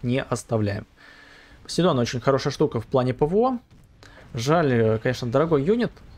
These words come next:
У меня, допустим, э, не вижу смысла в Посейдоне вообще как в юните,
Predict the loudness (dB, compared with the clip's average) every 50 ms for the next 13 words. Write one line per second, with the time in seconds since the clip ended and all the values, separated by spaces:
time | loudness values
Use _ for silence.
0 | -20 -20 -20 -14 -6 -2 0 2 2 2 0 -2 -10 -6 -4 -2 0 2 2 2
1 | 2 0 -2 -4 -20 -20 -20 -20 -20 -20 -20 -20 -20 -20 -20 -20 -20 -20 -20 -20
2 | -20 -20 -20 -8 -2 0 2 2 4 2 0 0 -2 -4 -4 -2 -4 -6 -6 -6
3 | -8 -6 0 0 0 2 0 -2 -6 -8 -8 -8 -8 -8 -4 -2 0 0 0 -2
4 | -4 -4 -2 -2 -2 -2 -4